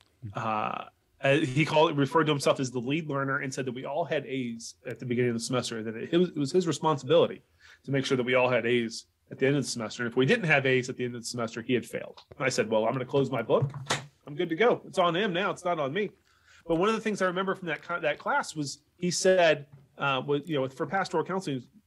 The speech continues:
you do three sessions and then pass off, right? So we have people who are mediating this divorce who have been trained to pass it, to pass the problem off to someone who's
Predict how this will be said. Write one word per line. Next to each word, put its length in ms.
you 220
do 140
three 240
sessions 440
and 100
then 180
pass 300
off, 340
right? 260
So 140
we 60
have 140
people 320
who 120
are 80
mediating 800
this 140
divorce 500
who 100
have 120
been 160
trained 480
to 120
pass 380
it, 200
to 160
pass 300
the 100
problem 420
off 340
to 280
someone 300
who's 180